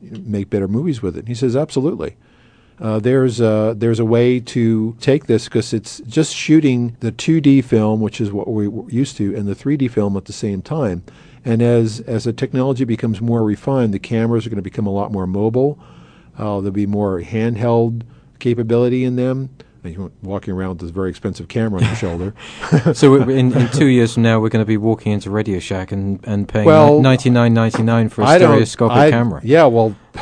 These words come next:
Speaker 1: <laughs> who knows? I mean, I, I don't know where all this is gonna go. I think it's a, it's a period of great experimentation, great innovation.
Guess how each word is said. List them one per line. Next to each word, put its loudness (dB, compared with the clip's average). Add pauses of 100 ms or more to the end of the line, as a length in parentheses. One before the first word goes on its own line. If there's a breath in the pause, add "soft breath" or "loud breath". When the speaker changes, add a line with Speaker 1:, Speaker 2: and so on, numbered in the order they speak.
(140)
Speaker 1:
<laughs> - (460 loud breath)
who 4
knows? 4
I 0
mean, 2
I, 0 (140)
I 0
don't 0
know 4
where 4
all 4
this -2
is -2
gonna -2
go. 4
I -2
think -4
it's -6
a, -2
it's -6
a -4 (300)
period 6
of 0
great 0
experimentation, 0
great -2
innovation. 0